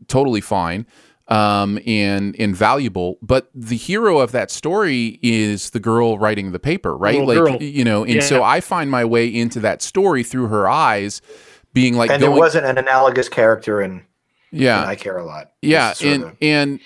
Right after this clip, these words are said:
Speaker 1: and, you know, another reason is what he's doing is abusing a, uh, a system more
Speaker 3: Not a,
Speaker 1: directly
Speaker 3: not a person.
Speaker 1: than abusing
Speaker 2: Than
Speaker 1: a
Speaker 2: a
Speaker 1: person. Now, people get
Speaker 2: That's it.
Speaker 1: hurt. People, you know, do get hurt when people abuse systems,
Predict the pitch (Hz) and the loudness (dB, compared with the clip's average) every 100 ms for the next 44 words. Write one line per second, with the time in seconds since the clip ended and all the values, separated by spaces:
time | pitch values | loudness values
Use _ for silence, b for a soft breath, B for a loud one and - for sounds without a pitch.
0 | - 185 240 196 202 196 175 139 135 127 | -4 -2 0 0 -4 -4 -2 0 2 0
1 | 151 147 131 117 113 110 117 127 147 - | 0 0 0 0 0 0 -2 -2 -2 -4
2 | 180 233 190 143 135 127 123 123 - 127 | -4 -4 -2 0 2 2 0 -2 -2 0
3 | 123 120 104 - 131 107 113 135 131 135 | 2 0 -2 -4 -4 -2 0 0 2 0
4 | 123 - 120 117 110 101 104 - - 104 | -2 -2 -2 0 -2 -6 -10 -8 -2 0
5 | 98 87 76 - - 131 - - - 151 | 0 -2 -6 -6 -2 0 0 -2 0 -2
6 | - - 214 220 175 156 202 214 160 143 | -2 -4 -2 -2 0 2 4 2 0 2
7 | 127 117 127 110 113 98 - - 87 - | 2 2 0 0 0 -2 -6 -8 -8 -10
8 | 113 127 123 117 120 110 110 107 - 120 | -2 0 2 2 2 2 0 0 0 -2
9 | 104 - 87 117 120 - _ - 143 143 | -2 -4 -2 0 0 -4 _ -6 -2 -2
10 | 117 110 135 214 196 - - _ - 180 | 0 0 2 2 2 -4 -12 _ -4 -2
11 | 156 135 127 156 113 101 156 160 - 196 | 0 -2 -2 0 0 0 0 0 0 0
12 | 220 127 117 110 123 - 113 110 104 104 | 0 -2 -2 -4 -4 -2 0 0 -2 -2
13 | - 208 - 101 120 | 0 -2 -2 -6 -6